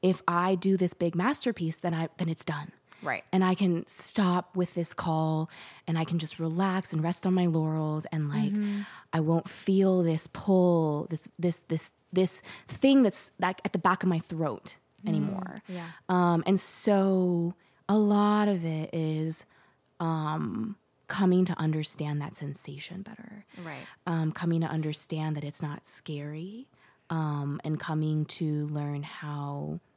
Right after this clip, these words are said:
Speaker 1: that sensation can be trained to come with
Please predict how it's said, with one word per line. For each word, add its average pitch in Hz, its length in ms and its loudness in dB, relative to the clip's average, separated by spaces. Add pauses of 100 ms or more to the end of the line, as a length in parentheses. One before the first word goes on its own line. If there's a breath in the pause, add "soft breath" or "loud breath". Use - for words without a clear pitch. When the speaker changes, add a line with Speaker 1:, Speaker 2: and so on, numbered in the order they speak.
(1400 soft breath)
Speaker 1:
that 160 380 -2
sensation 214 1040 -2
can 175 280 2
be 160 260 0
trained 165 680 -2
to 170 100 -6
come 151 480 -6
with 147 360 -8